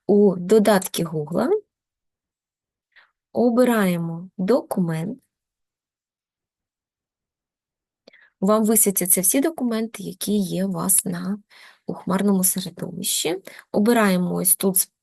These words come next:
справа в самому низу плюсик, натискаємо. Бачите, я навела, е, курс, мишку, і відразу на, в мене висвітилось «Створити документ». Натискаємо на плюсик, і в нас з'являється з вами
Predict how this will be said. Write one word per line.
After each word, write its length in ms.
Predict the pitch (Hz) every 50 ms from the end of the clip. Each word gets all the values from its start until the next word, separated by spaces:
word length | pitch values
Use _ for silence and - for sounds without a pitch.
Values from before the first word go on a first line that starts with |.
| _ _ _
справа 520 | - - - - - 220 208 202 180 180
в 80 | 175 185
самому 420 | - - 208 202 190 190 185 185
низу 320 | 180 185 190 180 175 180 165
плюсик, 640 | - - 214 214 190 170 160 - - - 220 - -
натискаємо. 720 | 220 233 240 240 220 - - - 196 185 185 185 190 185 185 180 - - _ _ - - - - - _ _ _ _ _ -
Бачите, 460 | - - 185 220 220 - - - 190
я 120 | 190 190 190
навела, 500 | 185 190 185 180 196 180 175 160 - - _ - - - - - - - -
е, 180 | - 170 170 165 -
курс, 280 | - 196 185 - -
мишку, 640 | - 175 196 262 339 403 - - - 294 320 339 - - - _ _ -
і 120 | 247 240
відразу 420 | 247 247 330 392 403 349 285 226
на, 180 | 220 220 208 - -
в 40 | 196
мене 280 | 202 208 214 233 233
висвітилось 600 | 202 190 196 185 - 196 - - 175 180 165 -
«Створити 460 | - - 214 233 262 339 403 - 233
документ». 640 | 185 - 196 202 - - 170 160 156 156 185 196 - _ _ _ _ _ _ _ _ _ -
Натискаємо 840 | 233 277 339 - - - - - - - 160 156 160 170 180 185 190
на 100 | 180 -
плюсик, 600 | - - 190 233 285 339 - - - - - - _ _ - - - - - - _ _ _
і 120 | - 208 190
в 40 |
нас 300 | 196 208 262 359 - -
з'являється 640 | - 311 285 277 269 269 269 262 262 262 - 208 196
з 80 | 196
вами 560 | 190 170 180 185 196 220 233 226 226 226 240